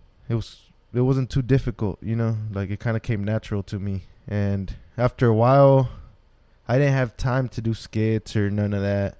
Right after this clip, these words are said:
So really, I was <laughs> doing events every fucking weekend. Like, sometimes it'd be, like, Friday, Saturday. Um, and when we started out, I mean,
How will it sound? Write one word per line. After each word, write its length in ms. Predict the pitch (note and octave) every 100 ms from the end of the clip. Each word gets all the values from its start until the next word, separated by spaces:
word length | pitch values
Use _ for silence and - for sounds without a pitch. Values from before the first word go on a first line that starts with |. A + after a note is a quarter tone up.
| _ _ _ _
So 540 | - - G2+ F#2+ F#2 E2
really, 300 | A2 C3 B2+
I 60 | A2+
was 160 | A#2
<laughs> 100 | G#2
doing 160 | A#2 C3
events 400 | A#2 A#2 A2 -
every 320 | A2+ G#2+ G#2+
fucking 460 | G#2 - G2+ G#2+ G#2
weekend. 420 | G#2+ - F#2+ F#2
Like, 160 | F#2+ F2+
sometimes 400 | A2 G2+ G#2 G2+
it'd 120 | F#2+
be, 100 | G2+
like, 160 | D#2+ -
Friday, 640 | - G2 G2+ G2+ G2+ G2+ - _ _ _
Saturday. 760 | - - G2+ G2+ G2 F#2+ F#2+ F#2+ _ _ _ _ -
Um, 560 | F#2+ F#2 F2+ F2 E2 - _
and 120 | A#2 A#2+
when 120 | A#2
we 80 | B2
started 360 | - C3+ A2+
out, 440 | B2+ D#3+ D#3 D3 A#2+
I 40 |
mean, 360 | A#2+ A#2 A2